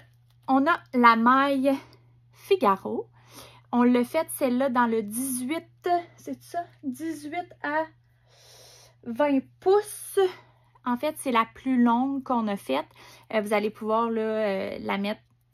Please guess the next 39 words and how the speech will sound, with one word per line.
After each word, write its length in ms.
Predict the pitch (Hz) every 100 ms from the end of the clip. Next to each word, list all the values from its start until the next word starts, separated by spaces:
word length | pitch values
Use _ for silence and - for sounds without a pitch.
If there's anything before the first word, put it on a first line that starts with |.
| _
comme 180 | 262 220
vous 100 | 202
voulez. 400 | 185 202 208 392 - - - - 208
Euh, 180 | 202 -
on 800 | 220 208 208 202 202 202 202 208
a 60 | 233
aussi 440 | 226 - 302 - _ _ _ _
la 220 | 233 214 - - 226 -
possibilité 480 | 240 226 220 294 254
de 100 | 226
l'avoir 360 | 214 214 247
dans 140 | 226 208
le 100 | 214
or 360 | 247 269 285 - -
et 80 | 302
dans 160 | 262 254
le 160 | 226 -
argent. 540 | 233 220 208 196 196 311 - _ _ - - -
Et 160 | 254 269
encore 340 | 247 233 233 220
une 140 | 220
fois, 280 | 202 247 247
là, 340 | 254 233 240 -
euh, 220 | 208 208 - -
la 160 | 220 208
fermeture 640 | 202 196 190 - 233 240 -
est 80 | 226
la 140 | 214
même 200 | 202 220
que 260 | 208 214 214 - -
je 120 | 208
vous 140 | 202
ai 40 | 202
montrée 420 | 190 - 220 - _
plus 120 | 214
tôt. 100 | - _ _ _ _ _ _ - - _ _ _ _ _
On 160 | - 269
a 140 | 330 -
aussi 440 | 349 - 339 -